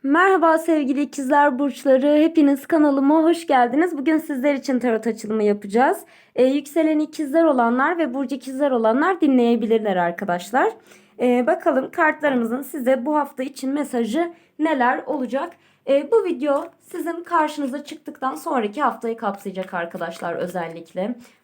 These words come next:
Bakalım sizin merak ettiğiniz şeyleri düşünerek cevaplamaya çalışacağım kartlarımızın mesajlarını. İki kartımız, üç kartımız hatta kendisini attı. Gördüğünüz gibi size bir mesajı var. Diyor ki sen biri tarafından ihanete uğramış olabilirsin.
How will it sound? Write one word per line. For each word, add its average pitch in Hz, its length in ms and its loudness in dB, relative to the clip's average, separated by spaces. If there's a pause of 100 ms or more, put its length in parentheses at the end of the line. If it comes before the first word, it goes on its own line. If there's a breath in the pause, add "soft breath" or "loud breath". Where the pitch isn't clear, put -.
Bakalım 262 500 -4
sizin 254 320 -6
merak 294 400 -4
ettiğiniz 262 420 -6
şeyleri 202 720 -4
düşünerek 226 680 -4
cevaplamaya 202 600 -2
çalışacağım 185 480 -6
kartlarımızın 180 680 -6
mesajlarını. 175 880 -8 (400 loud breath)
İki 403 220 -2
kartımız, 269 680 -2
üç - 200 -16
kartımız 220 480 -4
hatta 208 380 -6
kendisini 226 720 -4 (280 loud breath)
attı. - 340 -4
Gördüğünüz 233 520 -2
gibi 226 160 -8
size 233 300 -2
bir 247 100 0
mesajı 220 460 -2
var. 196 260 0
Diyor 392 200 -4
ki 247 80 -18
sen 311 260 -4
biri 311 200 -6
tarafından 269 580 -6
ihanete 269 480 -4
uğramış 247 400 -6
olabilirsin. 214 680 -6